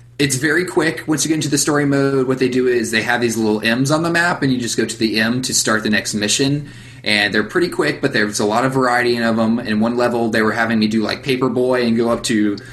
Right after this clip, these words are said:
the mailboxes and throw stuff in mailboxes. Another level, they were having me do, um, I was a giant ape, and I was kind of rampaging through this kind of, uh, seaport. So there's a lot of variety. It's very quick. I li-, it's very fun. It's easy to pick up. I like it a lot. I,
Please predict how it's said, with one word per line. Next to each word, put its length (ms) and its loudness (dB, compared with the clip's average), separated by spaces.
the 80 -2
mailboxes 720 0
and 120 0
throw 120 0
stuff 220 -2
in 100 0
mailboxes. 680 0
Another 260 0
level, 280 0
they 120 0
were 80 0
having 320 0
me 140 0
do, 500 0
um, 300 0
I 120 0
was 280 0
a 140 0
giant 500 0
ape, 320 -2
and 80 2
I 140 2
was 180 0
kind 160 0
of 100 -2
rampaging 680 0
through 720 0
this 180 2
kind 220 0
of, 360 -6
uh, 420 -2
seaport. 760 0
So 120 0
there's 200 -2
a 60 2
lot 240 2
of 120 -2
variety. 460 0
It's 120 -2
very 240 0
quick. 300 -2
I 100 0
li-, 200 -2
it's 180 -2
very 340 0
fun. 300 -2
It's 120 -4
easy 220 0
to 60 2
pick 240 -4
up. 260 -2
I 200 -2
like 260 -2
it 80 -2
a 40 -4
lot. 360 -4
I, 180 -2